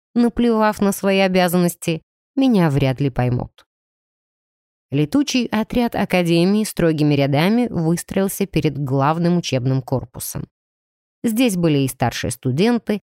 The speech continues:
и набранные мной недавно. Их элефины были наполнены магией так хорошо, что даже слегка светились. Все были готовы вылетать прямо сейчас. Я окинул их неспешным взглядом,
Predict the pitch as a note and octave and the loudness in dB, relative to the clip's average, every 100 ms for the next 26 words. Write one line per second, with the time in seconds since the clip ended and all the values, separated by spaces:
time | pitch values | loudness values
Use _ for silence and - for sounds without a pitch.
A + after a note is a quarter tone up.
0 | _ D4+ C#4 C4 B3+ B3 G#3 E3 D#3 E3+ | _ 0 0 2 2 2 2 2 2 2
1 | D#3+ C3 B2 A#2 F2 - - _ _ _ | 2 0 -2 -4 -10 -10 -16 _ _ _
2 | _ _ - G#3 - - E3+ F3 E3+ F#3+ | _ _ -4 -4 -4 -2 0 0 0 0
3 | D#3+ C#3 C#3+ C#3+ C#3+ C#3+ C#3 C#3 C#3 C#3+ | 0 0 0 0 0 -2 0 0 0 0
4 | C#3+ C#3+ C#3 C3 C#3 B2+ D3 C#3 D3 A#3+ | 0 0 -2 -2 -4 -2 -4 -2 -2 -4
5 | C4+ - D4 A#3 G#3 G#3+ - E3+ - D3+ | -4 -4 -4 -2 -2 -4 -4 -6 -2 -4
6 | - C#3+ C3+ - A#2+ - - - - _ | -2 -4 -4 -4 -6 -6 -10 -14 -18 _
7 | _ _ - - A#3 C4+ C4 B3+ F#3 - | _ _ -14 -4 -2 0 0 0 -2 -2
8 | D3 D3+ E3+ D#3+ C#3+ - C3 - - C3+ | -2 0 0 0 0 0 -4 -6 -4 -2
9 | C3+ C#3+ D3 C3+ - - - - - _ | 0 0 -2 -8 -8 -10 -10 -12 -16 _
10 | _ _ _ _ _ _ _ _ _ _ | _ _ _ _ _ _ _ _ _ _
11 | - C4+ D4+ B3 - A3+ F#3 E3 - E3 | -2 2 2 0 0 0 2 0 -2 -4
12 | D3+ - D3+ D3 - B2+ - C3 B2+ B2 | -4 -4 -2 -2 -4 -6 -2 -2 -4 -4
13 | D3 G#3 A#3+ A#3+ A#3+ | -2 -2 0 -2 -4